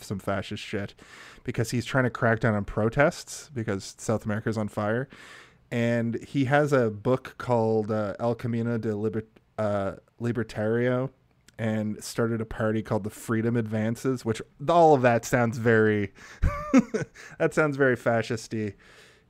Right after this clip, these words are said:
Um, so yeah, just, just to what Arjun was saying, they, they're,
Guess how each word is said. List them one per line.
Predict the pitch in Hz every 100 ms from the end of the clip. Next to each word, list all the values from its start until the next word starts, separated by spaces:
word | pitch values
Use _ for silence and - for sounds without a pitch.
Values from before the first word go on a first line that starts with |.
| -
Um, | 110 107 107 104 - _ _ _ _ _ - _
so | - 117 110 107
yeah, | 107 104 92 107
just, | 123 120 - 110
just | 123 -
to | 127 110
what | 110
Arjun | 104 110 117
was | 104 -
saying, | 110 107 101
they, | 117 113
they're, | - 113 113 113 110